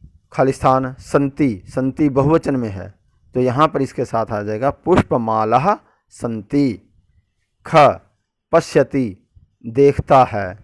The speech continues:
तो देखता है यहाँ पर आ जाएगा बालकः, खालिस्तान में बालकः। ग लिखति, अब लिखने का काम लेखिका करती है, तो यहाँ पर इसमें आ जाएगा लेखिका लिखती।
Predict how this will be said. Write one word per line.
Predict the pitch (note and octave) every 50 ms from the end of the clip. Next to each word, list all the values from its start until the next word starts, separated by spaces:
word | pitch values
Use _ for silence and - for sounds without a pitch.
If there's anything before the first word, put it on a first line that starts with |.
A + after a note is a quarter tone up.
| - _ _ _ _ _
तो | C3+
देखता | A#2+ G#2 C3 C3+ C#3 C3+ - - A#3+ A#3+ A#3
है | D3 C3 C#3 C#3+ D3 D3+ - - _ _ _ _ _ - _ _ _ _ _ _ _ _ -
यहाँ | A#2+ B2+ B2 C#3+
पर | C#3 C#3+ C3+ B2+
आ | A#2+
जाएगा | A2 A#2 C3 D3+ D3
बालकः, | C3+ G#2+ A#2 A2+ A2 A2 A2 G#2 - A#2 A2+ A2+ G2 F2 - -
खालिस्तान | - - A#2 A2+ G#2+ - C3 A#2 A#2+ B2
में | C3 D#3+ G#3 B3 - - - _ _ _ _ -
बालकः। | A#2+ A#2+ A2+ A2 A2 G2+ - A2+ G2+ F#2+ F#2 G2+ - _ _ _ _ _ _ _ _ - _ -
ग | - A2 A2 C#3+ C#3+ D3 C#3 C3+ C#3 D3 - _ _ _ _ -
लिखति, | C3 D3+ E3 - - D#3 - D#3+ D3+ C3+ G#2+ - _ _ _ _ _ _ _ _ _
अब | B2 B2 A#2+
लिखने | A#2+ B2+ C#3 - - D3+ D#3
का | D#3 C3
काम | - E3+ D3 D3+ D#3 E3 B3+ - _ _ _ _ _ _ _ _ _ _ _ _ _ - - _ _ _ _ _ _ _ _ _ _ -
लेखिका | A#2+ B2+ C#3+ D3 - - E3 C3+ - D3 C#3+
करती | - C3 A#2 - - C3+
है, | A#2 B2+ C#3
तो | C3+ - C3+
यहाँ | B2+ B2 A#2 B2
पर | B2+ - B2+
इसमें | A#2+ - A#2+ A#2+ A#2+
आ | A2+ A2+
जाएगा | G#2+ A2 G#2+ G#2+ G#2+ C#3+ D#3+
लेखिका | D3+ A#2 A2+ A2+ A2+ G#2+ - C3 G#2 - C#3+ D#3+ F#3+ A3 - _ _ _ _ -
लिखती। | B2+ B2 B2+ - - - - - -